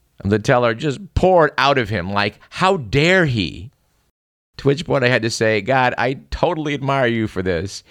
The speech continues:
He had you completely in the crosshairs. You took the initiative and knocked him right off course.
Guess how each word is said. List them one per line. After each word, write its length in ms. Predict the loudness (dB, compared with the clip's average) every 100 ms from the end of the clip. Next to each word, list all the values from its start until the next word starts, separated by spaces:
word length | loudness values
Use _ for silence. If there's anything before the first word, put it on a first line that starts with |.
| -10 0
He 140 | 4
had 200 | 4 2
you 100 | -2
completely 960 | -2 -4 -4 -10 -2 0 0 0 0
in 120 | 0 0
the 100 | 0
crosshairs. 800 | 2 2 2 0 0 0 -2 -8 -6
You 140 | 0 0
took 320 | 2 0 0
the 100 | -2
initiative 560 | 2 2 2 2 2 0 -12 -6
and 160 | -2
knocked 260 | 0 0 -2
him 100 | 0
right 220 | 2 2
off 200 | 2 0
course. 360 | 0 0 -2